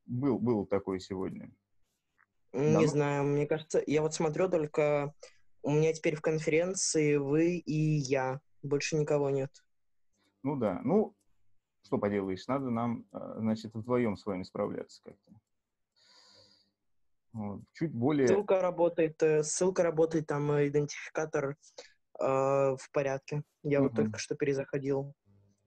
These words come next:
Speaker 2: когда отходил на минутку.
Speaker 1: Мгм, мгм. Ну, давайте продолжим тогда пока, э, с вами вдвоём.
Speaker 2: Давайте.
Speaker 1: Может быть, что-то изменится со временем.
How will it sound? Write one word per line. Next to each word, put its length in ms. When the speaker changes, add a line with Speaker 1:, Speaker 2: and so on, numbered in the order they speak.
Speaker 2:
когда 360
отходил 380
на 80
минутку. 440
Speaker 1:
Мгм, 180
мгм. 260
Ну, 160
давайте 360
продолжим 500
тогда 240
пока, 460
э, 160
с 100
вами 200
вдвоём. 580
Speaker 2:
Давайте. 380
Speaker 1:
Может 280
быть, 260
что-то 500
изменится 640
со 160
временем. 400